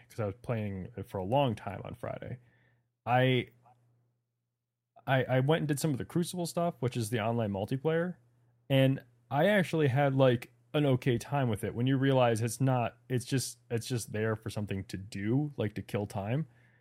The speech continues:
And there you can actually take six people and play on an entire team. And I feel like if you could take six people with you and just play an entire team and just bullshit the entire time,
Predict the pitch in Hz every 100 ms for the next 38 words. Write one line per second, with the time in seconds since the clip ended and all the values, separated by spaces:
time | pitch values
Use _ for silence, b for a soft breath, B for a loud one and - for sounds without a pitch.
0 | _ _ 127 127 123 120 113 - _ -
1 | 120 143 170 170 127 127 113 - 107 120
2 | 101 - 107 - 104 98 95 117 107 98
3 | 87 95 - 92 90 - 101 85 92 -
4 | 139 120 110 117 110 101 - 123 - 113
5 | - 107 117 123 131 139 120 98 - 110
6 | 107 98 - 110 98 - 113 107 98 -
7 | 107 101 107 - 185 185 196 202 214 208
8 | 208 214 226 240